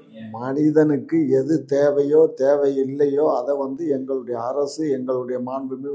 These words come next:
முதலமைச்சர், இது திராவிட மாடல் அரசு அதை செய்யும்.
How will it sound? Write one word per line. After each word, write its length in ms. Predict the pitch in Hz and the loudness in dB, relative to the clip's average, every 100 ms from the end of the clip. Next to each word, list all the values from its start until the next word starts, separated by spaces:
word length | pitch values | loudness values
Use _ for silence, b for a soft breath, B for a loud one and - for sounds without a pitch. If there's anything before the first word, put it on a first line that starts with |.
| 127 | -8
முதலமைச்சர், 680 | 123 135 135 127 120 160 160 b b b | -4 -4 -4 -8 -2 0 0 b b b
இது 280 | 135 135 127 | 0 2 2
திராவிட 400 | 127 131 139 135 | 0 2 2 2
மாடல் 380 | 131 123 120 120 | 0 -4 -4 -4
அரசு 400 | 123 135 - 143 | -6 -6 -2 0
அதை 260 | 120 127 120 | 0 -2 0
செய்யும். 640 | 160 165 170 131 - - | 2 4 4 2 0 -14